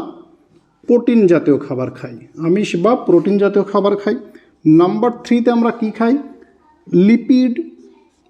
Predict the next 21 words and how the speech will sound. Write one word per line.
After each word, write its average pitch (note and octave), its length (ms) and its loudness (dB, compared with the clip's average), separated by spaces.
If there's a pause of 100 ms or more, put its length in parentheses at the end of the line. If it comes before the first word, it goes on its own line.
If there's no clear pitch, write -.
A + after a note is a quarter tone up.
(140)
জাতীয় E3 340 2
খাবার - 320 -8
খাই, - 240 -20 (580)
লিপিড G#3+ 480 2
জাতীয় G#3+ 300 2
খাবার G3 340 -4
খাই। F#3 240 -8 (2000)
নাম্বার G3 320 2
ফোর, A#3+ 320 2
আমরা B3 200 0
কি A#3+ 160 -4
খাবার A#3 340 -2
খাই? A#3+ 320 -2 (140)
এখানে A3+ 240 0
আমরা A3 180 2
ভিটামিন D#3 640 2
খাই। - 120 -18 (1700)
এখানে G3+ 180 -2
আমরা G#3 160 2
কি G#3+ 160 -4
খাচ্ছি? - 640 -2